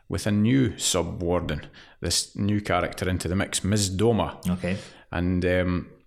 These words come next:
Speaker 1: Mister Sobnak was insistent that Ms. Doma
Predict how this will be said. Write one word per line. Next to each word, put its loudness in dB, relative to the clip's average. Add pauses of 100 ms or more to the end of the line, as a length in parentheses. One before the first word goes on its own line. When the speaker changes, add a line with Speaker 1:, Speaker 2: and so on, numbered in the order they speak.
(180)
Speaker 1:
Mister 2
Sobnak 0
was 0
insistent 0
that -2
Ms. -2
Doma 0